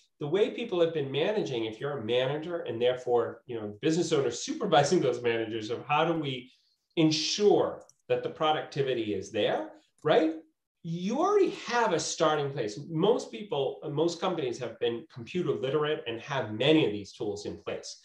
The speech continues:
And so it's, it's taking those to the next level. In some cases, it may mean supplementing those tools. But I do think that's where you start as a business owner to, to de-, decipher all this.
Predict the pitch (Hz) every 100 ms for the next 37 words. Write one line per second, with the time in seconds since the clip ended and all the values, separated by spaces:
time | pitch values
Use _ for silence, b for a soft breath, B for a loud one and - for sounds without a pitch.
0 | b b b 156 156 190 180 - - 175
1 | 160 - _ 147 - - 190 220 220 196
2 | 147 160 185 - - 139 127 123 - 170
3 | 202 123 - B _ 160 165 311 370 302
4 | 202 156 139 151 143 143 135 120 139 139
5 | 127 127 - 208 - 117 101 87 82 -
6 | - - - - _ _ _ _ _ -
7 | 127 123 139 160 160 156 139 - 151 151
8 | 156 160 139 120 - - 143 - - 107
9 | 110 113 104 107 - 98 92 - 95 92
10 | - - 98 92 - - - - 101 -
11 | 101 98 - - - - -